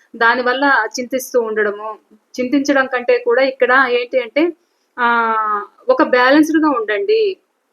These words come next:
దేని పట్లైనా ఒక బ్యాలెన్స్‌డ్‌గా ఉండండి. వ్యాయామం చేయడము, ఆ, మీ అభిరుచులను మరియు ప్రియమైన వారితో సమయం కేటాయించడము, ఉమ్,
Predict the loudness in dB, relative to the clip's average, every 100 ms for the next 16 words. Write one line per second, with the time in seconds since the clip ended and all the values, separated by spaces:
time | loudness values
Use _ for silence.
0 | _ 4 6 6 2 -4 -4 -4 -2 -4
1 | -2 0 0 -2 -2 -2 -4 -4 -2 -2
2 | -2 -4 _ _ _ -2 0 2 2 -2
3 | -4 -2 0 2 -2 -4 -10 -20 _ _
4 | _ -4 -2 -2 -4 -6 -8 -4 0 2
5 | 2 0 0 0 0 -6 -10 -12 -4 -2
6 | 2 0 0 -2 -4 -6 -4 -4 -2 -2
7 | -2 -6 -4 -2 -2 -6 -4 -4 -2 -2
8 | -6 -4 -4 -4 -6 -10 _ _ _ _
9 | _ 0 0